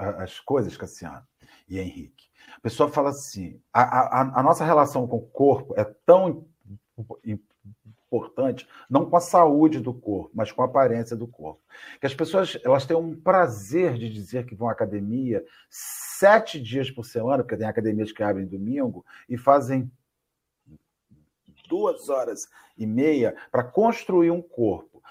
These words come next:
Quando elas vão à casa espírita três vezes por semana, elas são fanáticas. Ou seja, não é fanatismo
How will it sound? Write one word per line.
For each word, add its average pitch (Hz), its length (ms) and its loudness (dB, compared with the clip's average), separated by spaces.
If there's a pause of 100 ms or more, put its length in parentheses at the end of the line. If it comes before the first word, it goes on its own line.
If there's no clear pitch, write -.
(180)
Quando 185 160 4
elas 196 200 8
vão 190 140 4
à 196 60 6
casa 185 260 8
espírita 113 600 -6 (360)
três 190 320 6
vezes 165 220 4
por - 100 -14
semana, 143 420 -2
elas 143 180 2
são 139 140 -6
fanáticas. 127 760 -2 (280)
Ou 175 120 4
seja, 110 460 0
não 220 260 6
é 226 140 8
fanatismo 180 1080 2